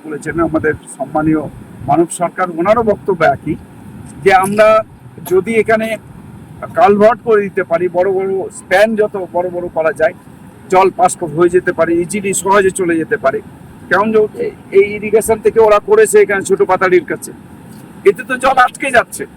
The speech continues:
ওভারফ্লো হচ্ছে না। আর যে জায়গা, যেখান দিয়ে জল পাস করবে, যে স্প্যানটা করা আছে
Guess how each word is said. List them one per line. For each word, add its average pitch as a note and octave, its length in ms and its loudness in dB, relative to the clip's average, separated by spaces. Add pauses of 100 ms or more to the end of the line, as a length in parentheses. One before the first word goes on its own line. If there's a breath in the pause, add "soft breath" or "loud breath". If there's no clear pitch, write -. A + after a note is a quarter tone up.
(1120)
ওভারফ্লো A3+ 480 2
হচ্ছে B3+ 300 0
না। C4 140 4 (340)
আর E3+ 120 2 (100)
যে G#3+ 140 4 (120)
জায়গা, G#3+ 360 -2
যেখান F3+ 320 0
দিয়ে A#3+ 140 0
জল G3+ 220 2 (100)
পাস F3+ 320 2
করবে, G#3+ 280 4 (880)
যে G3+ 100 6
স্প্যানটা A#3+ 560 0
করা G#3 220 -4
আছে F#3 220 -4